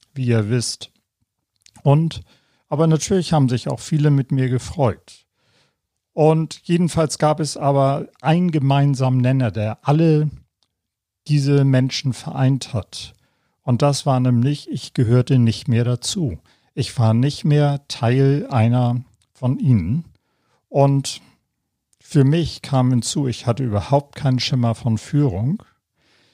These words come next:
Die anderen Abteilungsleiter, Kolleginnen und Kollegen waren mir auch noch nicht so wirklich vertraut. Und ich musste mir ein komplett neues Netzwerk aufbauen. Und ja, das Ganze ist jetzt, äh, mittlerweile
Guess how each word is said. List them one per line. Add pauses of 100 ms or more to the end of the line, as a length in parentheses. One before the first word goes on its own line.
(180)
Die
anderen
Abteilungsleiter,
Kolleginnen
und
Kollegen
waren
mir
auch
noch
nicht
so
wirklich
vertraut. (380)
Und
ich
musste
mir
ein
komplett (140)
neues
Netzwerk
aufbauen. (560)
Und (220)
ja,
das
Ganze
ist
jetzt,
äh,
mittlerweile